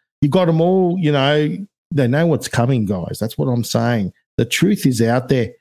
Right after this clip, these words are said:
You know, they were saying about the QAnon man. You heard about that one?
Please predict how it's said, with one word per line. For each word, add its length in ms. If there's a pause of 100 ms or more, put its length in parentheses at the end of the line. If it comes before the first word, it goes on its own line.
(160)
You 80
know, 140
they 80
were 100
saying 340
about 300
the 80
QAnon 760
man. 360
You 180
heard 140
about 220
that 180
one? 300